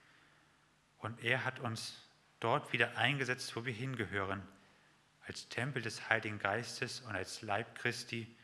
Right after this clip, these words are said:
der Gottes Herrlichkeit in dieser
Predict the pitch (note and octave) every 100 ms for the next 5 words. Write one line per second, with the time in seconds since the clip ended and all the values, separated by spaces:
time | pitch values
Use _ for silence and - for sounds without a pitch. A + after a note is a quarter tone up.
0 | - - _ - - _ _ _ _ G#2+
1 | - A2+ G2+ A#2+ G#2+ - - - - A2
2 | A2+ A#2+ - G#2+ A2 A2 G2 G#2+ A#2+ A#2+